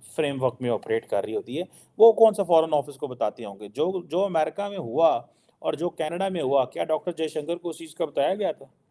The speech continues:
सवाल ही पैदा नहीं होता। वो तो deep state was directly linked with the chief executive of the country, और वो approval आई, approval पे उन्होंने operation करने शुरू कर दिए,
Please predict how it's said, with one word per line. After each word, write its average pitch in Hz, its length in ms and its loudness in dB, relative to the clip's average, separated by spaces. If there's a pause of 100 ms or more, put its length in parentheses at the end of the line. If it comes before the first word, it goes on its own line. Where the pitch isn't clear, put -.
(160)
सवाल 127 400 -4
ही 135 60 -8
पैदा 120 240 -8
नहीं 117 120 -16
होता। - 180 -20 (1080)
वो 156 180 6
तो 208 120 6
deep 165 320 -2
state 175 800 -2
was 165 100 6
directly 135 640 4
linked 180 380 2
with 143 160 -4
the 175 200 -4 (760)
chief 170 180 -2
executive 123 600 2
of 113 80 -10
the 110 120 2
country, 98 280 -12 (1000)
और 156 180 8
वो 160 220 6
approval 185 560 6
आई, 220 180 4
approval 160 460 0
पे 170 100 -10
उन्होंने 156 200 -8
operation 143 400 -6
करने 175 260 -12
शुरू 170 180 -12
कर 160 200 -4
दिए, 156 320 -8